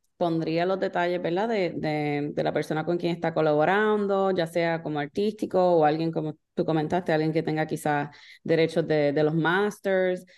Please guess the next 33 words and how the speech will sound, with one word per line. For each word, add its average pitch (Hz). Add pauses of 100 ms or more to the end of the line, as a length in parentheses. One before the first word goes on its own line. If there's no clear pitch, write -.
(160)
quizás 170
hasta 175
hay 156
veces 165
que 160
colaboradores 156
que 170
quizás 170 (140)
tú 170
le 160
estás 165
dando 160
una 160
porción 160
por 151
X 156
o 170
Y 160
razón, 226 (400)
se 180
le, 165
eh, 156
el 151
cliente 165
puede 185
poner 180
entonces 180
el 165
porcentaje 160
corre-, 170
que 175
le 160
corresponde 170